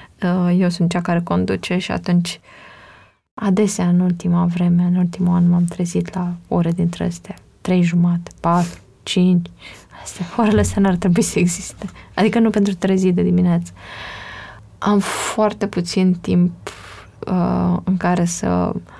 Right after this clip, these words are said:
stau să mă bucur de lucrurile care ne ies. Asta e boală grea pentru întreaga organizație.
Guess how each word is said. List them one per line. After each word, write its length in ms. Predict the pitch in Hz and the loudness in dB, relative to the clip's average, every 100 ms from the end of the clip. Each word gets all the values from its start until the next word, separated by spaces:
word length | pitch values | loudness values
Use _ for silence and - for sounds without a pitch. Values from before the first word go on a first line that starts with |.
| - - - - - - - | -20 -20 -20 -20 -20 -20 -18
stau 300 | - 190 180 | -4 0 2
să 140 | 180 | 2
mă 100 | 180 | 2
bucur 460 | 165 170 170 240 233 | 2 2 0 0 2
de 120 | 196 | 2
lucrurile 360 | 175 175 180 | 0 0 0
care 220 | 175 175 170 | 0 0 2
ne 180 | 165 | 2
ies. 480 | 170 165 220 - - - - - - - - | 2 -2 -4 -6 -10 -12 -20 -18 -16 -14 -4
Asta 400 | 196 185 - 180 | 0 0 0 0
e 480 | 175 175 - - - - - - - - 190 - | 2 0 0 -2 -2 -2 -2 -2 -4 -6 -6 -4
boală 300 | 190 180 175 | 0 2 2
grea 320 | 170 170 175 | 2 0 -2
pentru 320 | 175 175 - 180 | -2 -2 0 0
întreaga 720 | 180 190 180 180 180 185 185 | 0 0 0 0 0 0 0
organizație. 1160 | 185 190 180 175 175 175 170 170 - 180 208 | 0 0 0 2 2 0 -2 -4 -4 -2 -2